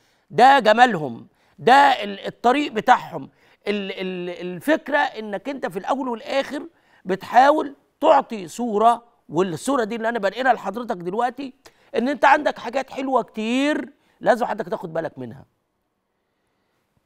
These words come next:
آه، آه، في، بصوا حضراتكم، ال-، ال-، ال-،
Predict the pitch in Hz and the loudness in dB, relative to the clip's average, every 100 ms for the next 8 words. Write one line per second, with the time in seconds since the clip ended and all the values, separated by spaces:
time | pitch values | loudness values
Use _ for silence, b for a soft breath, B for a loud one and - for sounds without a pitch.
0 | _ _ 160 170 - 165 170 165 - 254 | _ _ -8 -6 -6 -6 -6 -8 -6 -2
1 | 302 - - - 185 247 220 202 214 269 | -2 -4 -12 -8 -4 -4 -6 -4 -4 -4
2 | 277 262 - _ _ _ _ _ _ - | -4 -6 -8 _ _ _ _ _ _ -8
3 | 180 175 - 175 165 160 156 151 151 147 | -6 -8 -8 -8 -6 -8 -8 -8 -6 -6